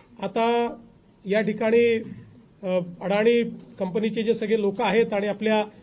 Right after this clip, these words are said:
न्यू मुंबई एअरपोर्ट ऑथॉरिटीचे जे लोक आहेत आणि आमचे सिडकोचे लोक, अशा तिघांनाही सांगितलेलं आहे. आता तेरा चौदा हजार कामगार या ठिकाणी काम करतायत रोज, त्याची संख्या वाटली तर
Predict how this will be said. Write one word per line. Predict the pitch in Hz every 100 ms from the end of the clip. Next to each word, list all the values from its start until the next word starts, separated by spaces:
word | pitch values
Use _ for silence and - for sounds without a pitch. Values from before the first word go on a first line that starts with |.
| -
न्यू | 185 208
मुंबई | 220 220
एअरपोर्ट | 214 208 233 214
ऑथॉरिटीचे | 208 214 214 208 208
जे | 214 202
लोक | 190
आहेत | 240 208 202 - - _ _ - -
आणि | 196
आमचे | 196 240
सिडकोचे | 226 247 240 262 269
लोक, | 214 - 135 - - _ -
अशा | 190 -
तिघांनाही | 247 - 208 277 285 285
सांगितलेलं | 226 247 240 254 262 254
आहे. | 214 214 170 - - - _ _ - -
आता | 185 180 247
तेरा | 247 214 254
चौदा | 240 226 233 233
हजार | 196 240 277
कामगार | 302 - 214 220 247
या | 233
ठिकाणी | 226 233 233
काम | 226 208 214
करतायत | 220 240 226
रोज, | 240 254 214 - - - _ _
त्याची | 190 185 254
संख्या | 233 208 202 262
वाटली | 226 196 202 233
तर | 247 262